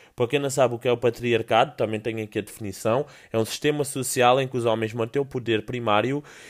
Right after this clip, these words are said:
e predominam em funções de liderança política, autoridade, moral, privilégio social e controle das propriedades. Pronto. Isto aqui é fácil. É fácil perceber e é fácil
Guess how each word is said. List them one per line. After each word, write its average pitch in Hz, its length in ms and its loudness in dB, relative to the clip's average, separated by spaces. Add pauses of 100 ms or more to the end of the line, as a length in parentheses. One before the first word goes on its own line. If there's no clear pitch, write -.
(100)
e 151 100 -4
predominam 143 680 -2
em 139 40 -2
funções 120 540 -4
de 120 80 -6
liderança 113 580 -2
política, 127 640 -6
autoridade, 120 720 0
moral, 107 520 4 (340)
privilégio 131 580 0
social 120 540 0
e 131 60 -6
controle 131 360 -4
das 131 120 -8
propriedades. 107 720 -4 (320)
Pronto. 110 360 2 (760)
Isto 139 240 -2
aqui 165 380 -2
é 143 100 4
fácil. 113 580 4 (920)
É 101 100 0
fácil 113 480 6
perceber 101 640 0
e 110 160 2
é 113 60 8
fácil 156 560 6